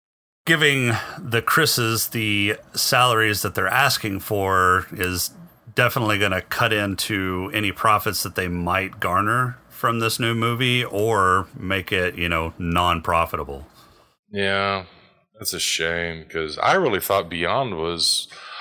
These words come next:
Speaker 2: I've liked all the Star Trek movies, but I thought Beyond was really good. It was edgy, it was new. They weren't trying to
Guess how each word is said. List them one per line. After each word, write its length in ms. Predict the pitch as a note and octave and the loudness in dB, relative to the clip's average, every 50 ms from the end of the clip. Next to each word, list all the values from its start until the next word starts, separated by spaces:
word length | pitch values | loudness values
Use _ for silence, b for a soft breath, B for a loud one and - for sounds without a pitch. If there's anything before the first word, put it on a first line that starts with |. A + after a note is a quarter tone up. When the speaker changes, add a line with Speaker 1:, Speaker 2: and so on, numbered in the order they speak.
| B B - | B B 0
Speaker 2:
I've 280 | - F3 G3 A3+ G3 D#3 | 2 4 4 4 4 4
liked 320 | D3 C3 A#2+ G#2+ - - - | 4 6 4 4 2 -2 -2
all 300 | - E2+ E2+ F2+ G#2+ A2 | 0 2 2 2 2 2
the 60 | B2 | 0
Star 260 | - - C3 B2 B2+ | -2 0 2 2 0
Trek 280 | B2+ - C3+ B2+ A#2 D#2+ | 0 0 0 -2 -2 -2
movies, 340 | A#2+ B2 B2+ B2+ A#2+ B2 - | -2 -2 -2 -2 -2 -4 -4
but 140 | F#2 F#2 F2 | -2 0 2
I 100 | A2 C3 | 2 2
thought 300 | - D3 C3 A2+ F#2 E2+ | 4 4 2 2 2 0
Beyond 480 | F2+ E2 D#2+ F2 G#2 C3 B2 A2+ F#2+ D#2+ | -2 0 2 2 2 2 2 0 -2 -4
was 180 | D#2+ D#2+ C#2+ | -6 -6 -6
really 380 | D2+ D#2+ E2 F#2 G2 G2+ G#2 G2 | -8 -6 -4 -2 0 0 0 -2
good. 260 | F2 G2+ A2 G2 F2 | -2 0 0 0 0
It 120 | E2+ E2 C#2+ | 0 -2 -2
was 240 | D#2+ D#2 D2 D2+ - | -4 -6 -6 -6 -4
edgy, 440 | - F#2+ G#2+ A2 G2+ A2 A#2+ B2 B2 | 0 0 0 0 0 -2 -2 -2 -2
it 100 | G#2+ E2+ | -2 -4
was 240 | D#2+ E2 E2 D#2+ D#2+ | -4 -6 -6 -6 -6
new. 380 | F2 F2+ F#2+ G2+ G#2+ A2 A#2 | -4 -4 -2 -2 -2 -2 -2
They 120 | A#2 G#2+ F#2+ | -2 -2 -2
weren't 280 | E2 E2+ F2+ F#2 F2 | -2 -2 -2 -4 -4
trying 340 | - - G2 G2 G2 G2 F#2 | -4 -2 0 0 0 0 0
to 240 | F2 E2 D#2+ D2+ B | 0 -2 -2 -2 B